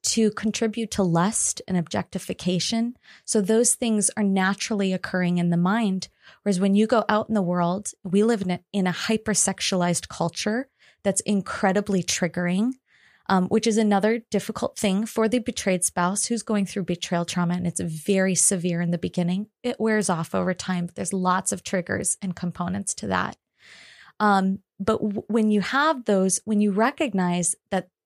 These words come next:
there are those triggers out there, you have, I don't have the ability to get inside his brain and control his thoughts, but those are constant violations. Um,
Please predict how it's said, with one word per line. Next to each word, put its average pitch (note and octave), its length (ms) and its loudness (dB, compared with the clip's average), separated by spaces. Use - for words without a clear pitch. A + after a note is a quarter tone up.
there G#3 300 4
are G#3 140 4
those G3+ 220 0
triggers F#3 440 -4
out G#3 280 -2
there, F#3 320 -2
you G#3 160 2
have, A3 540 0
I G3+ 120 2
don't A3+ 220 0
have G#3+ 180 -2
the F#3+ 120 2
ability F#3 520 0
to - 120 -8
get - 240 -4
inside F#3 400 -2
his F#3 140 -4
brain F3+ 340 -2
and E3+ 120 -2
control F#3 400 -2
his - 200 -2
thoughts, - 540 -4
but G#3 160 -2
those G#3+ 240 4
are G#3+ 80 2
constant A3+ 600 -4
violations. F#3 1040 -2
Um, F3+ 340 0